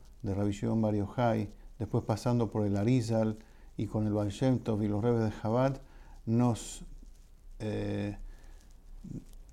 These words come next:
aclararon y mucho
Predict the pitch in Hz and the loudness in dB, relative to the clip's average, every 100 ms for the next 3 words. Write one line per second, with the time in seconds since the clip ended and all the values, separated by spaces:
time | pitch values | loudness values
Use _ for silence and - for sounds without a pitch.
0 | - - - - - - 123 131 127 160 | -18 -18 -18 -20 -4 0 4 6 8 8
1 | 151 120 98 - - - - - - - | 8 6 4 -2 -14 -20 -20 -20 -18 -18
2 | - 127 127 160 165 - 113 92 | -2 4 8 8 8 6 0 0